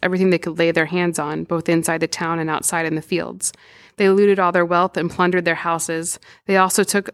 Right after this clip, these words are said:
all their little children and wives and led them away as captives. Afterward, Jacob said to Simeon and Levi, "You have ruined me. You have made me stink among all the people of this land,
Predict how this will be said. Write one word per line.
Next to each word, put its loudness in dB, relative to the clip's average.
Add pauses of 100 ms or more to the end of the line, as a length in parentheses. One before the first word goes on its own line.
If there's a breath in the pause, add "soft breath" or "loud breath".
all -4
their 0
little -4
children -2
and 0
wives -2
and 0
led -2
them 2
away -4
as -10
captives. -8 (600)
Afterward, 0
Jacob -4
said -2
to -8
Simeon 0
and 0
Levi, -2 (100)
"You -4
have -2
ruined 4
me. -4 (260 soft breath)
You 2
have 2
made 4
me 4
stink 0
among 2
all 0
the -8
people -6
of -2
this -4
land, -2